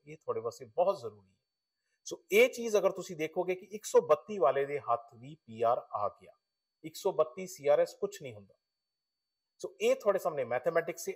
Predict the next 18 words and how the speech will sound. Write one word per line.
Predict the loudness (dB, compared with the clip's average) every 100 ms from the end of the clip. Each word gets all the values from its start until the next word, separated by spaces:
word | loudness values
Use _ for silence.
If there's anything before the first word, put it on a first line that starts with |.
| -6
ਆਪਾਂ | -2 -2
analysis | -2 -2 -2 -2 -6 -14
ਦੀ | -6
ਤਰਫ | -4 -4 -6
ਚੱਲਨੇ | -8 -8
ਆ। | -6 -2
Analysis | 0 0 -2 -8
ਦੋ | -6 0 0
ਚੀਜ਼ਾਂ | 0 -4 -4
ਦੇਖਣੀਆਂ | -4 -16 -12 -12
ਨੇ | -14
ਤੁਸੀਂ। | -20 -20 -20 _ _ _ 4
ਪਹਿਲੀ | 4 2
ਚੀਜ਼ | -6 -10 -12 -12 -20 _
ਜੋ | -14
ਬਹੁਤ | -2 4 4 4
ਇੰਪੋਰਟੈਂਟ | 0 -2 0 0 -4
ਹੈ | -12